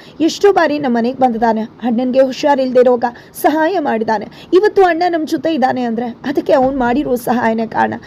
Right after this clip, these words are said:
ನಿಜವಾಗ್ಲೂ ಅಣ್ಣನ ಎಷ್ಟು ಕಾಳಜಿ ಮಾಡ್ದ, ಜೊತೆಗೆ ನಮ್ಮ ಹತ್ರ ಕೂಡ ಎಷ್ಟು ಬಾರಿ ಭಾರ್ಗವಿನ ಪ್ರೀತಿ ಮಾಡ್ತಿದ್ದೀನಿ ಅನ್ನೋ ವಿಷಯವನ್ನ ಕೂಡ ಹೇಳ್ಕೊಂಡಿದ್ದಾನೆ ಅರ್ಜುನ್. ನಿಜವಾಗ್ಲೂ ಅವನು ಒಳ್ಳೆ ಹುಡುಗ. ಆದ್ರೂ ಕೂಡ ಭಾರ್ಗವಿ ಮತ್ತೆ ಅರ್ಜುನ್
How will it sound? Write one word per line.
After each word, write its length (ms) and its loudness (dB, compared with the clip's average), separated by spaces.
ನಿಜವಾಗ್ಲೂ 460 0
ಅಣ್ಣನ 300 0
ಎಷ್ಟು 440 -2
ಕಾಳಜಿ 360 -2
ಮಾಡ್ದ, 260 -2
ಜೊತೆಗೆ 280 2
ನಮ್ಮ 240 0
ಹತ್ರ 180 2
ಕೂಡ 180 0
ಎಷ್ಟು 420 0
ಬಾರಿ 260 2
ಭಾರ್ಗವಿನ 500 0
ಪ್ರೀತಿ 340 -6
ಮಾಡ್ತಿದ್ದೀನಿ 600 -6
ಅನ್ನೋ 200 -8
ವಿಷಯವನ್ನ 640 -10
ಕೂಡ 260 -8
ಹೇಳ್ಕೊಂಡಿದ್ದಾನೆ 840 2
ಅರ್ಜುನ್. 360 -2
ನಿಜವಾಗ್ಲೂ 520 2
ಅವನು 200 2
ಒಳ್ಳೆ 300 0
ಹುಡುಗ. 260 0
ಆದ್ರೂ 280 -2
ಕೂಡ 220 0
ಭಾರ್ಗವಿ 480 0
ಮತ್ತೆ 240 0
ಅರ್ಜುನ್ 340 -2